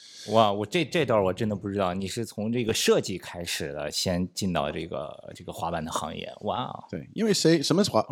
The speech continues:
Speaker 2: 特别那个年代，一个滑手，谁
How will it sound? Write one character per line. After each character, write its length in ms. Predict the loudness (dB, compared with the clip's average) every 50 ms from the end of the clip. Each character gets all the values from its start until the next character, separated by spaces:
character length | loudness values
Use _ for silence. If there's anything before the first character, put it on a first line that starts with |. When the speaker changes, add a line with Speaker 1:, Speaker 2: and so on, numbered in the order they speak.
| -4 -6 -6 -2 4
Speaker 2:
特 120 | 6 8
别 100 | 8 8
那 260 | 8 6 2 0 0 0
个 60 | 0
年 180 | -4 -6 -6
代， 240 | -4 -4 -6 -6 -8 _ _ -20 -20 -20 -20 -20 _ _ _ _ _
一 100 | 2 4
个 60 | 6
滑 160 | 6 6 4
手， 280 | 2 0 -4 -6 -6 -10 _
谁 320 | -4 -2 2 2 2